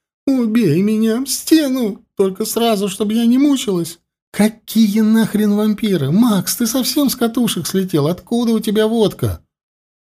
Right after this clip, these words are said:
"Так со жрачкой принесли". Максим недоумевающе смотрит на Машу. "Водку и три бутылки боржома.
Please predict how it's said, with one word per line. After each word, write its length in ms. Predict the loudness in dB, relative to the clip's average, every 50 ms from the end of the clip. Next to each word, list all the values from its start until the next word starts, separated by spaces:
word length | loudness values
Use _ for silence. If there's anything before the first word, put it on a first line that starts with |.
| _ _ -8
"Так 180 | -8 -8 -8
со 240 | -8 -8 -8 -6 -6
жрачкой 500 | -6 -6 -4 -4 -4 -4 -4 -2 -4 -2
принесли". 680 | -2 0 0 2 2 2 0 0 0 0 0 0 -2 -6 -10 _ _ _ _ _ _ _ _ _ _ -14
Максим 420 | -12 -10 -6 -4 -2 0 0 0
недоумевающе 760 | 0 2 0 2 2 2 0 0 0 0 0 -2 -2 -2 -4
смотрит 440 | -2 -2 -2 -2 -2 -2 -4 -4 -2
на 120 | 0 0
Машу. 380 | 0 2 0 0 -2 -4 -6 -8
"Водку 560 | -10 -8 -4 0 0 2 0 0 -2 -2 -2
и 60 | -2
три 180 | 0 0 0 0
бутылки 400 | 0 0 0 0 0 -2 0 0
боржома. 760 | 0 0 -2 -2 -4 -2 -2 0 0 2 0 0 -2 -6 -10